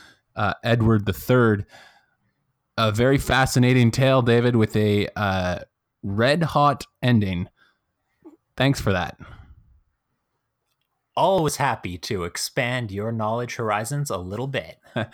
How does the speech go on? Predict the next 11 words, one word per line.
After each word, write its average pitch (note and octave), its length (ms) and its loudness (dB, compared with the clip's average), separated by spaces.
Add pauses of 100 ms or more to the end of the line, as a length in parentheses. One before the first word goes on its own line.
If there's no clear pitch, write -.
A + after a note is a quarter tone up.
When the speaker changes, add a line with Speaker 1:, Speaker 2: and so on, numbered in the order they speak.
(580)
Speaker 1:
All B2+ 180 2
right, A#2+ 200 0
before C3+ 280 0
we C3 120 2
go, A#2 400 2
how A#2+ 200 -2
about B2 200 -2
we G#2+ 120 -4
play G#2+ 420 -2
a G2+ 220 -10
quick - 420 -10